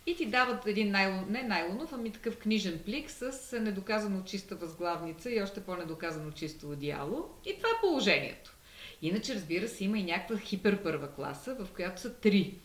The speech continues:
леглата. Но на мен ми се падна, ми беше голямо приключение. Станахме си много близки с всички, с целия индийски влак. Но още по-голямо приключение беше, а, значи аз съм в,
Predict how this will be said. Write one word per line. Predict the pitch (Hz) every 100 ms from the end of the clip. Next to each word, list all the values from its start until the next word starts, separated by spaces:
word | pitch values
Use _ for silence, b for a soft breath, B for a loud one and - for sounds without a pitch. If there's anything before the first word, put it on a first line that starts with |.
| B B B -
леглата. | 156 151 143 - - 359 - B B B B
Но | 339 392 370
на |
мен | 320 320
ми | 277
се | 220 -
падна, | 320 359
ми | 330
беше | 294 302 214
голямо | 214 196 165
приключение. | 160 151 147 143 196 240 269 277 277
Станахме | 277 247 214 214 196
си | 202
много | 180 160
близки | 151 156 - -
с | -
всички, | - 220 - 254
с | -
целия | - 240 208 262
индийски | 214 233 254 - 233
влак. | 175 196 285 320 - - - 370 381 339 B
Но | 214 269 311 320
още | - 269 226
по-голямо | 233 220 208 202
приключение | 190 190 170 202 214 165
беше, | 214 - 240 - 196
а, | 185 - 185
значи | 190 - 254
аз | - 294
съм | 254 247 196
в, | 202